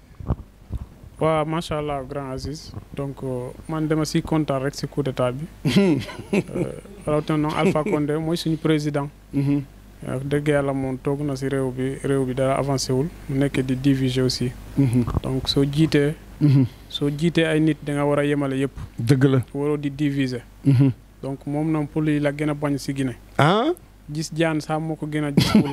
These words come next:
Speaker 1: Guinée.
Speaker 2: <laughs> Déet waay.
Speaker 1: Donc loo-, loolu moo gën a nekk li nga ko atta-, li nga ko, li nga ko coup d'état nii vraiment man
Speaker 2: Mhm.
Speaker 1: dama si kontaan bu baax a
Speaker 2: Mhm.
Speaker 1: baax.
Speaker 2: Mhm.
Speaker 1: Donc di rafetul loolu.
Speaker 2: Mhm.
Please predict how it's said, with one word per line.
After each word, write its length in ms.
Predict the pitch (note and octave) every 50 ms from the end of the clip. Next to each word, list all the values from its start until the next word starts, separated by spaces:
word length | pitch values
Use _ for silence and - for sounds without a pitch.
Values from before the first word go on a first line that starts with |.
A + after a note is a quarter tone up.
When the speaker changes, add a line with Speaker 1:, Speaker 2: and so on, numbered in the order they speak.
| A3 F3
Speaker 1:
Guinée. 80 | C#3
Speaker 2:
<laughs> 80 | C3 E3+
Déet 240 | D#3 F3+ E3 - -
waay. 220 | D3 C#3+ E3+ E3+ - - - G3 - - _ - - -
Speaker 1:
Donc 180 | C3+ C#3 C#3+ - D#3
loo-, 280 | D3 D3+ D#3+ E3 D#3+ - - - - D#3
loolu 200 | D#3+ E3+ F3 F3
moo 240 | F3+ F3+ F3 F3 E3+
gën 140 | D#3+ D#3+ E3
a 40 | D#3
nekk 300 | D#3 E3 E3 D#3+ - -
li 140 | D#3 D#3 E3+
nga 60 | F3
ko 100 | F3 F3
atta-, 220 | D#3+ D#3 - F3 D#3+
li 200 | D#3 D#3 E3+ E3+
nga 80 | F3+
ko, 300 | E3 E3+ E3+ E3 D#3+ E3
li 120 | D#3 D#3+ F3
nga 60 | E3+
ko 120 | - E3
coup 160 | D#3+ - E3+
d'état 260 | D#3+ D#3+ - D3+ C#3+ C#3
nii 200 | C#3 C#3+ D3+ D#3+
vraiment 380 | D#3 D3+ D#3 D#3+ D#3+ D3+ D3 C3+
man 180 | C3+ D3 D3 C#3+
Speaker 2:
Mhm. 140 | C#3+ B2
Speaker 1:
dama 160 | C3 B2 D3+ D3+
si 120 | - D#3+
kontaan 360 | - - E3 D#3 D3+ - C#3+ C3+
bu 60 | C3 B2+
baax 100 | C3 C3+
a 100 | D3 D3
Speaker 2:
Mhm. 60 | C3+ C3
Speaker 1:
baax. 140 | C3 C3 - -
Speaker 2:
Mhm. 300 | C#3+ C#3+ C3+ C3 B2+ A#2 - - - - - - -
Speaker 1:
Donc 200 | - C3 B2 - - C3+ C3 C3 C3
di 280 | C3 C#3 C#3 C#3 C#3 C#3+
rafetul 380 | D3+ D#3 D3 - C#3+ - C#3+ C#3 C#3
loolu. 260 | C3+ C#3 C3 B2 B2+ - - - - -
Speaker 2:
Mhm. 260 | C#3+ C3+ C#3+ C#3+ C3+